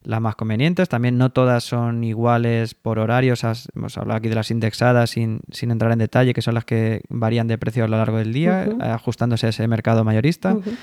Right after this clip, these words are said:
Speaker 1: Bueno, pues alguien me asesora, eh, en elegir una, una tarifa. ¿Qué, qué opinas de, de ese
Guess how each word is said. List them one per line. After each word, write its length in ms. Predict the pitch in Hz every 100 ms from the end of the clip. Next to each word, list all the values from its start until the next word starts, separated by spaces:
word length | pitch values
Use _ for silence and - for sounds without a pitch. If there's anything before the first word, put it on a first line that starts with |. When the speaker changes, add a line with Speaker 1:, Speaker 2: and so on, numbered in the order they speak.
| - - - _ _ _
Speaker 1:
Bueno, 280 | 120 120 95
pues 340 | 113 110 104 -
alguien 320 | 135 143 147
me 80 | 139
asesora, 560 | 131 120 143 185 - _ _
eh, 380 | - 117 113 113
en 100 | 110
elegir 280 | 113 113 -
una, 380 | 120 113 107 107 -
una 180 | 117 104
tarifa. 380 | 101 - -
¿Qué, 320 | - 120 117 -
qué 60 |
opinas 420 | 120 127 127 123 120
de, 320 | 120 117 113 -
de 240 | - - 127
ese 840 | - 135 127 127 123 123 120 120